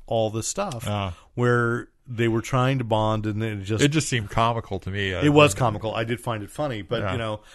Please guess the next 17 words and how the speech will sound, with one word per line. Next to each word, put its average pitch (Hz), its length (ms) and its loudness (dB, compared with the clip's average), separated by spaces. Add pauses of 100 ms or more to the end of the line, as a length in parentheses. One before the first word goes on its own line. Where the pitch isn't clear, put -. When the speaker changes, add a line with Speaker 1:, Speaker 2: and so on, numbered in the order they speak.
(240)
Speaker 1:
and, 110 480 -4 (180)
and 110 320 -2 (100)
there, 107 180 -2
and 107 400 -4
there's 104 120 -4
an 113 60 -2
alternate 101 300 -4
ending 101 280 -6
where 98 580 -6
Pietro 92 500 -8
survives. - 460 -6 (460)
Speaker 2:
Ah. 98 320 -4 (220)
Speaker 1:
And 107 380 -4
so 110 320 0
I 104 140 -4
think 104 420 -8
that, 101 160 -6